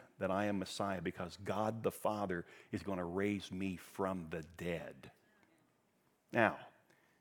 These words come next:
they didn't understand that. They're spiritually blind. And the reality is, if Jesus took the time to explain,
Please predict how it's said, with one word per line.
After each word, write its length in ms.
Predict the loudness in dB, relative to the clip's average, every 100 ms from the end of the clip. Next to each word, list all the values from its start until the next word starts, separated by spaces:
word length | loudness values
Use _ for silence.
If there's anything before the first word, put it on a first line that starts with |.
| _ -2
they 140 | 2 4
didn't 240 | 2 -2
understand 600 | -6 -8 -8 -6 -6 -6
that. 240 | -10 -14 -18 _ _ _ _ _ _ _ -4
They're 160 | -2
spiritually 600 | -2 0 0 0 -4 -6
blind. 500 | -4 -4 -4 -6 -12 -18 _ _ _ _ -20 -20 -20 0
And 200 | 4 6
the 60 | 6
reality 680 | 6 6 6 6 4 2 0
is, 360 | 0 -4 -4 -10 -20 -20 -20 _ _ _ 6
if 260 | 6 6
Jesus 500 | 0 2 2 0 -6
took 260 | 0 0 2
the 100 | -2
time 320 | 2 2 2
to 100 | 0
explain, 880 | -2 -2 -4 0 2 4 2 0 -2